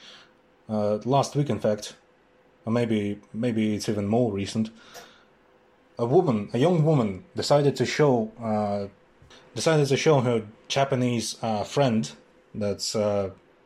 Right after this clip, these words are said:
that decided to visit Buryatia in order to either study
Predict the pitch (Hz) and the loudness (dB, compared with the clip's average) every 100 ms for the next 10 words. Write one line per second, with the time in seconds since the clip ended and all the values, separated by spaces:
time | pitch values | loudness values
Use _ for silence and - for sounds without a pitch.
0 | _ _ _ _ 117 107 110 127 110 117 | _ _ _ _ -4 -2 0 2 2 0
1 | 120 107 104 117 110 104 104 107 98 107 | 0 0 0 0 0 -2 0 -2 -2 -4
2 | 95 - - - - 127 117 98 143 143 | -4 -8 -20 -20 -6 -2 -2 2 2 4
3 | 156 160 | 2 -2